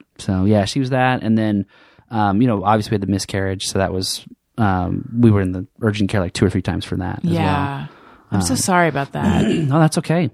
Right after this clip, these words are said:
Speaker 1: You know, uh, Jenna is awesome. She's such a trooper. And I thought it would be, and I think I shared this on our podcast, that, that it would be more emotional for her,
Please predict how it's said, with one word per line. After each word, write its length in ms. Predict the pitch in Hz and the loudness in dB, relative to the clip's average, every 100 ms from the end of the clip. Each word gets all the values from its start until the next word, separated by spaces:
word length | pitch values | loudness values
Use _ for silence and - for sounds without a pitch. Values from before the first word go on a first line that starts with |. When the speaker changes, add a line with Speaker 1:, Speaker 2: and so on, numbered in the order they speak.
| _ 107 | _ 0
Speaker 1:
You 120 | 113 | 2
know, 260 | 107 120 - _ - | 4 2 -2 _ -6
uh, 200 | 107 101 | -4 -4
Jenna 360 | - 127 143 131 | -2 0 2 2
is 240 | 104 101 | 0 -2
awesome. 480 | 95 101 - 90 90 | -2 -2 -2 -4 -6
She's 240 | - - 107 | -8 -10 -8
such 280 | - 110 113 | -4 -4 -4
a 40 | |
trooper. 560 | - 104 98 110 113 113 - - _ _ - | -6 -4 -2 -4 -4 -6 -14 -20 _ _ -4
And 120 | 101 | -2
I 80 | 110 | 2
thought 200 | 120 117 | 2 2
it 60 | |
would 160 | 107 110 | -2 -4
be, 540 | 113 107 104 98 92 - | -4 -2 -2 -2 -4 -4
and 140 | 110 | 0
I 80 | 123 | 2
think 180 | - 131 | 4 2
I 60 | |
shared 220 | 104 101 | 2 0
this 120 | 95 - | 0 0
on 60 | |
our 140 | 92 98 | 0 0
podcast, 500 | - 92 107 95 - | -4 -4 -4 -4 -4
that, 140 | 95 | -4
that 160 | 101 - _ - _ | -4 -6 _ -20 _
it 80 | 120 | -2
would 140 | 113 | 0
be 100 | 113 | 2
more 220 | 110 107 | 2 2
emotional 500 | 92 95 104 - 135 | 0 0 0 2 0
for 140 | 131 135 | 2 -2
her, 320 | 135 135 131 | -2 -4 -6